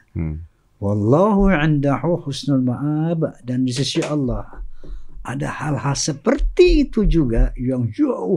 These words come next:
Speaker 2: kualitasnya lebih dahsyat.
Speaker 1: Apa itu?
Speaker 2: "Ma la 'ainun ra'at wa la udhunun sami'at wa la khatar 'ala qalbi bashar." Jadi semua yang disebutkan Allah itu nanti ada di surga.
Speaker 1: Hmm.
Speaker 2: Tapi dalam kualitas ma la 'ainun ra'at.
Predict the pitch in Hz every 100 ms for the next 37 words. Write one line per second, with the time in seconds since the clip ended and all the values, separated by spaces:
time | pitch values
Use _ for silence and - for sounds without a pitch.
0 | - - 131 135 - - - 139 113 113
1 | 101 92 101 - - - - - - -
2 | - - - - 110 139 131 120 107 113
3 | 110 110 101 110 127 113 104 95 110 147
4 | 175 156 - 120 123 113 - 127 123 98
5 | 107 107 104 104 95 - 90 - - -
6 | - _ _ _ _ - _ _ _ _
7 | - 131 170 - 208 202 190 185 165 -
8 | 175 170 180 160 160 185 147 113 113 _
9 | _ _ _ _ _ - 202 - 285 339
10 | 277 185 - 233 160 117 - - - -
11 | - 101 92 82 82 - - 156 147 202
12 | 170 151 151 151 147 131 123 151 170 -
13 | - - 131 135 131 151 143 151 151 143
14 | 131